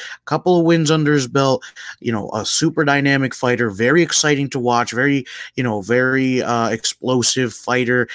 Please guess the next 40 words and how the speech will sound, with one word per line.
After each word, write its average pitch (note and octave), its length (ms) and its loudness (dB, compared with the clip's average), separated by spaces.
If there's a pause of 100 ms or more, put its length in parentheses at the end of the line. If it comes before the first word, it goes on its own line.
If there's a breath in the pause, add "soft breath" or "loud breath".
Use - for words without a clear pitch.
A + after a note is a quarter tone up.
(140 loud breath)
He's G#2+ 140 -10
got C3+ 180 2
a C3 60 0
highlight C#3 400 2
reel, C3+ 260 0
some A2+ 220 -6
pretty C#3+ 380 -2
fun B2+ 260 -6
knockouts, B2 640 -2 (400 loud breath)
but B2 240 0
Francisco B2+ 560 -2
Trinaldo A#2+ 560 0 (380 loud breath)
just A#2 500 0
able B2+ 300 0
to A2 100 0
shut B2+ 260 -2
him A#2 140 -2
down A#2+ 240 0
a A2+ 80 -6
little G#2+ 180 -6
bit G2 220 -10
last G#2+ 340 -6
night. A2 220 -6 (320 loud breath)
Uh, A2+ 100 0
very C3+ 300 2
back C3+ 260 0
and B2+ 140 -4
forth. B2+ 320 0
I A#2 160 0
could - 280 -2
have C3+ 100 0
seen D3 260 0
the C3 80 -2
fight C#3 260 -2
going C#3 220 0
for B2+ 160 -6
John C3 240 0
Makdessi B2+ 540 0
as A#2 120 -2
well, B2 320 2